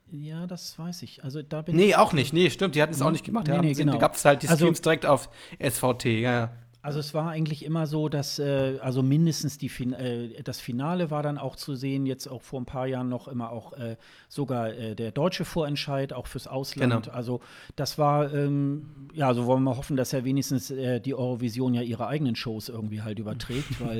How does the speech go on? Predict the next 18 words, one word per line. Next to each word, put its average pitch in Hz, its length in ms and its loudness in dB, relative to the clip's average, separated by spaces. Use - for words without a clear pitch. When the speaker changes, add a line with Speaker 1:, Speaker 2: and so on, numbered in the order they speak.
Speaker 1:
äh, 113 80 -4
das 123 180 -8
wär 139 100 -2
ja 131 140 0
dann 127 200 0
wirklich 123 200 -6
ein 110 60 0
bisschen 107 280 -6
albern, 104 360 -6
wenn 107 100 -6
sie 110 80 -8
das - 200 -10
nicht 113 120 -8
machen 127 140 0
Speaker 2:
Wahrscheinlich 151 260 4
Speaker 1:
würden. 160 120 4
Speaker 2:
über 135 100 4
YouTube. 139 300 2